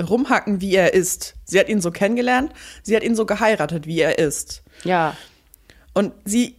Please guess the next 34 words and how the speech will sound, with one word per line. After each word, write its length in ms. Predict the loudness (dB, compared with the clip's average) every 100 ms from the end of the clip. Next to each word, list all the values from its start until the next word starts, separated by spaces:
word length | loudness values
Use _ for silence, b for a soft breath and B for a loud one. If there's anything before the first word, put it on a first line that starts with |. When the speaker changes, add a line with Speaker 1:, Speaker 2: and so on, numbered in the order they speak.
| -2
Speaker 1:
dominiert 480 | 0 2 2 2 0
ihn 180 | 0 0
so 300 | 2 2 2
komplett 580 | 0 -2 2 0 2
weg, 440 | 2 4 2 -4 -18 -10
schreit 340 | -2 0 0
ihn 100 | -4
die 80 | -2
ganze 280 | -2 -2 -6
Zeit 280 | -2 0
an. 200 | 2 0
Und 100 | 0
ich 140 | -2 0
weiß 200 | 0 2
noch 100 | -2
das 200 | -2 -2
Geheule 340 | 0 2 4
bei 140 | 2 0
Temptation 480 | -2 -2 -2 -2 0
Island, 280 | 2 2
wie 40 | 2
leid 200 | 0 2
ihr 80 | -2
das 160 | -2
tat, 200 | -2 -4
wie 60 | -2
schlecht 300 | -2 -2 -2
sie 80 | -2
über 100 | 0
ihn 80 | 0
Speaker 2:
Ja. 160 | 0 2
Speaker 1:
gesprochen 280 | 0 0
hat. 140 | 0 0
Aber 280 | 2 2